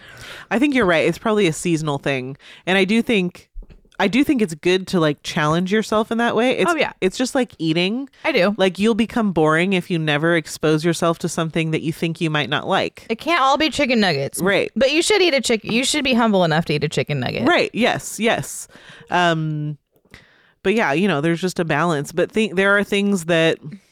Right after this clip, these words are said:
Speaker 1: yeah, I have, like, there's some, yeah, man, I totally get that.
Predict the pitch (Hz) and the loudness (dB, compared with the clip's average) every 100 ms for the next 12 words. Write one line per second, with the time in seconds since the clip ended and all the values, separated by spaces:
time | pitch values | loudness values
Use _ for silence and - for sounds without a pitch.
0 | _ - 190 208 151 202 233 - 190 175 | _ -2 0 2 2 2 0 0 0 0
1 | 196 233 - 220 202 _ - 151 170 131 | 0 0 -2 -4 -6 _ -6 -2 0 -2
2 | - _ - 165 170 143 147 156 190 190 | -6 _ -4 0 0 0 -2 2 4 4
3 | 175 160 160 147 147 143 | 4 0 0 0 2 0